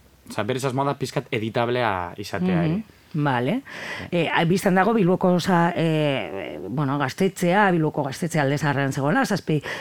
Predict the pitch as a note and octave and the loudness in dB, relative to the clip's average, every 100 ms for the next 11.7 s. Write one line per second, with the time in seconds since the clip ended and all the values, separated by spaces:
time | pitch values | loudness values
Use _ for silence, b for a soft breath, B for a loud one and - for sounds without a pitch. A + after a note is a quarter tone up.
0 | B F3+ D#3 D#3 G#3 G3+ F3+ F3+ - F3+ | B 0 2 4 2 2 0 0 -2 0
1 | E3+ D3+ D3 C#3 C3+ D3 C3+ C#3+ C#3 D#3 | 2 2 2 0 0 -2 -2 -2 -2 -2
2 | F3 D3+ - D3 C#3 D3+ E3 B B B | -4 -4 0 0 0 0 -2 B B B
3 | - E3 E3 D#3+ D#3 D#3 D#3+ F#3+ D3 B2 | -4 -2 0 2 2 0 2 2 2 0
4 | A2+ B B - - C#3 A#2+ - D3+ D3 | -4 B B -10 -2 -2 -2 -2 0 0
5 | F3+ D#3 C3+ C#3+ F3 E3 D3 D3 C3+ C3+ | 2 2 4 4 4 4 4 2 2 0
6 | C3 F3 E3 D3+ D3 G#3+ - D3+ C3 A2+ | 0 2 2 2 -2 -2 -2 0 0 -2
7 | F#2+ C#3+ D3 C3+ - C#3+ E3 C#3 C#3 - | -6 -6 -4 -4 -4 -4 -4 -2 -4 -2
8 | G3 G3 - F#3 E3 D3+ F3+ - E3+ - | 0 0 0 0 2 0 0 -2 -2 -2
9 | E3 D#3+ E3+ B B - E3+ E3 C#3 - | 0 2 0 B B -2 0 0 -2 -4
10 | - C3+ C#3 C3+ D#3 C#3+ C3+ C3+ E3+ C#3+ | -4 -2 -2 -2 -2 0 2 0 0 -2
11 | A#2 C3 C#3+ C#3 D3+ C#3+ C3+ | -2 0 0 0 0 2 0